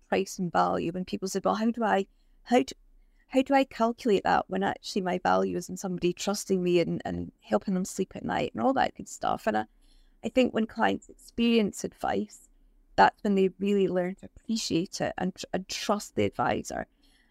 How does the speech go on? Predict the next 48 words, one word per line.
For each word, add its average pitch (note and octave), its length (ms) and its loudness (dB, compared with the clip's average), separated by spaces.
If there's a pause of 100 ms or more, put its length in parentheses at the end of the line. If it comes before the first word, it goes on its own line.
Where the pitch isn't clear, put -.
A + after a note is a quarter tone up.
(200)
And, G#3 300 4
and G#3+ 100 2
I G#3+ 60 2
think A#3 200 -2
the G#3 80 -2
more G#3+ 300 4
people G#3+ 300 -8
then F#3 200 4
that - 120 -4
we - 60 -12
can - 160 -4
encourage F3+ 460 -2
to - 180 -20
take G#3 340 -2
advice, - 560 -6 (160)
um, F#3+ 320 2 (520)
and G3 140 0
work F#3+ 280 2 (140)
with F3+ 140 -6
them, F3+ 260 -2
whether A3+ 260 0
that - 300 2
be G3 180 0
in F#3 80 0
a, F3+ 180 0 (500)
a G3+ 60 -6
fully A#3 540 0
financial G3 460 0
planning F3+ 420 -4
journey - 420 -4
or G#3+ 120 4
whether A3+ 520 0
I A3 80 -4
talk - 260 -6
about - 220 -4
people - 300 0
being F#3+ 220 0
able F#3+ 180 2
to - 180 -2
weave G3+ 400 -2
in F#3+ 100 0
and E3+ 120 -2
out - 160 0
of F#3+ 140 -4
advice, - 640 -6 (840)
you G3+ 60 0
know, G3 100 2
take, - 340 0